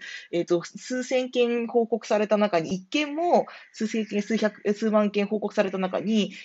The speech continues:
一件もですね、陽性がなかったっていうのもおかしいんじゃないかとかですね。あとは、えーと、そもそもこのテストについても、まあ、そのテストセンターがなんでそのバンバカ立てられたかというと、必ずしも医療関係者がテストを行うということになっておりませんで、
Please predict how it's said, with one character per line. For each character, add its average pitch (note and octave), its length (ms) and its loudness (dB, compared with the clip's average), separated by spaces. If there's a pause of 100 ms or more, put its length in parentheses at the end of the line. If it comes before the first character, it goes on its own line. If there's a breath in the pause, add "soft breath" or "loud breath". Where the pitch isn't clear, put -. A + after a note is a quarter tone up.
(100)
一 F#3 120 -4 (120)
件 C#4+ 180 -4
も C4+ 120 0
で E3+ 80 0
す F3+ 100 -6
ね、 E3+ 80 0
陽 F#3+ 180 8
性 F#3+ 220 4
が E3 100 6
な F3+ 140 4
か - 180 -2
っ - 60 -20
た A#2 100 -6
っ - 60 -12 (120)
て G3+ 60 -2
い G3+ 60 2
う - 20 0
の G3+ 120 2
も F#3+ 80 6
お G3 40 2
か - 140 -2
し F#3+ 120 0
い E3+ 40 0
ん - 20 -2
じ - 80 -6
ゃ G2+ 60 -8
な - 80 -8
い - 80 -10
か - 220 -20
と - 80 -20
か - 100 -20
で - 80 -20
す - 100 -16
ね。 F#4 140 -10 (920 loud breath)
あ G#3 120 -2
と G3 160 2
は、 F#3 400 6
え F3 60 -2
ー E3+ 60 0
と、 E3 100 -6
そ E4+ 160 -6
も D4 100 -6
そ A3 120 -6
も G3 100 -2
こ F3 120 -2
の F3 140 2
テ C4+ 140 -6
ス - 120 -14
ト G#3 120 2
に E3 140 -2
つ F3 140 -4
い E3 100 -2
て C3 140 -6
も、 G3+ 380 4
ま F#3+ 200 4
あ、 E3 60 0
そ E3 140 -4
の D#3 180 -2
テ F#3 120 0
ス F#3 60 -8
ト B3 80 -6
セ D4 120 -4
ン - 20 -12
タ - 80 4
ー D#3+ 40 2
が E3 60 0
な G3 80 0
ん - 40 0
で E4+ 40 -6
そ F#3 100 -2
の F#3 40 4
バ F3 140 6
ン F3+ 60 0
バ F3+ 120 2
カ D#3 80 0
立 - 140 -14
て - 60 2
ら F3+ 80 4
れ E3+ 60 2
た D#3 100 -8
か C#3 100 -10
と - 100 -20
い D3+ 120 -20
う - 80 -16
と、 B3 340 -2 (240 loud breath)
必 D4 120 -4 (200)
ず B4 80 -4
し - 60 -2
も G#3 80 2
医 G3 80 2
療 D#4 160 0
関 F#4 200 2
係 F#4 160 0
者 - 100 2
が G3+ 80 2
テ F#3+ 100 0
ス F#3+ 80 -8
ト D#3 80 0
を D3+ 40 -6
行 E3+ 100 -6
う D#3+ 140 -4
と D#3+ 100 -8
い - 20 -6
う - 20 -16
こ - 80 -6
と C#3+ 80 -8
に D#3 60 -8
な A3 80 0
っ - 80 -6
て - 80 -8
お A#2 100 -4
り F#3 120 -4
ま C4 120 -4
せ C#4 160 -8
ん F3+ 120 -6
で、 G3+ 320 4